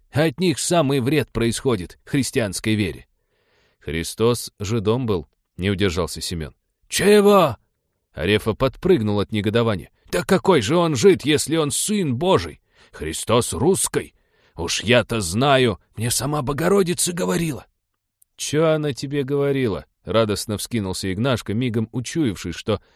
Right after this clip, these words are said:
рядом запахло сварой. «То и говорила, что Христа она родила от русского». «Ты, Арефа, не греши», возвысил голос Иванище. «Богоматерь Христа родила от Духа Святого».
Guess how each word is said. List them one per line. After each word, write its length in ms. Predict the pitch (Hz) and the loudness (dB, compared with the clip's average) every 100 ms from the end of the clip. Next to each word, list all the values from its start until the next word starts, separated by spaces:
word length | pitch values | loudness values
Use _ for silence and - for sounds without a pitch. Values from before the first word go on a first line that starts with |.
| _ | _
рядом 480 | 95 131 113 90 90 | 2 4 2 0 -2
запахло 460 | 113 110 92 - | -2 0 -2 -2
сварой. 420 | 90 - 113 80 - _ _ - | -6 -2 -2 -2 -10 _ _ -16
«То 140 | - 113 | -4 -2
и 100 | 107 | 0
говорила, 580 | 135 143 131 135 120 - _ - | 2 2 2 2 2 -2 _ -14
что 180 | - 110 | -6 -4
Христа 520 | - 131 - 143 - | 0 -2 0 -2 -2
она 380 | - 147 147 131 | 0 0 2 2
родила 400 | 123 107 131 131 | 2 0 0 0
от 280 | - 123 - | 0 -4 -4
русского». 540 | 120 160 - 123 110 - _ _ _ _ _ | -6 -4 -4 -4 -6 -10 _ _ _ _ _
«Ты, 260 | - 180 - - | -2 0 0 -2
Арефа, 640 | 147 160 185 - 156 143 - | 0 2 0 0 0 0 -4
не 180 | 165 160 | -4 -2
греши», 520 | 143 127 156 156 - _ _ | -2 -2 -2 -4 -6 _ _
возвысил 500 | 71 78 92 90 87 | -8 -6 -4 -4 -4
голос 320 | 85 87 78 87 | -4 -4 -4 -4
Иванище. 520 | 82 69 50 - - _ _ _ - | -4 -6 -10 -16 -18 _ _ _ -8
«Богоматерь 720 | 78 85 110 123 139 135 120 | -2 2 2 2 2 0 -2
Христа 480 | 104 104 - 127 117 | -2 -2 0 0 2
родила 460 | 104 90 101 113 - | 0 0 2 0 0
от 260 | 107 78 | -2 -2
Духа 320 | 82 113 113 120 | -4 -4 -2 -4
Святого». 600 | - 101 - 73 - | -4 -6 -6 -8 -10